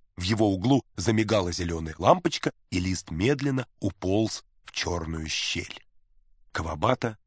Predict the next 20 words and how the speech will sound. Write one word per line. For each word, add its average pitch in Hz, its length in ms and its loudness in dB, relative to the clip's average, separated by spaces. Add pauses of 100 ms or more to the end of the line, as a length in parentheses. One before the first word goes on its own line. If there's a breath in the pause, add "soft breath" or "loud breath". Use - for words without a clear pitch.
сосредоточенно 92 960 -4
смотрел 87 460 -6
на 82 140 -2
аппарат, 95 460 2 (160)
не 117 140 2
шевелясь 92 600 -2 (200)
и 101 80 0
не 95 120 0
меняя 85 420 -4
позы. - 480 -8 (540)
Прошло 92 340 -2
несколько 98 460 -4
томительно 98 680 -2
долгих 90 560 -4
минут, 87 420 0 (400)
а - 80 -6
потом 104 280 4
факс - 380 4 (120)
зажужжал 104 640 0
снова, 165 520 4